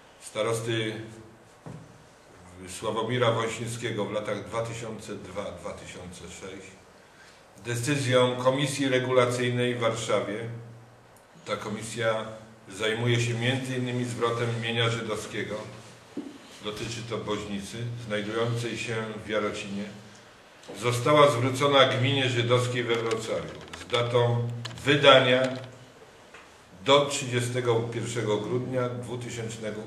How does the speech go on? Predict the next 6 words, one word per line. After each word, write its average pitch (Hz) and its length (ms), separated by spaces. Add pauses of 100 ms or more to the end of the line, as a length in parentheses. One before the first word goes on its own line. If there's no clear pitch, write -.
ósmego 101 460
roku. 87 280 (1400)
W 90 40
związku 156 460
z - 80
powyższym 123 920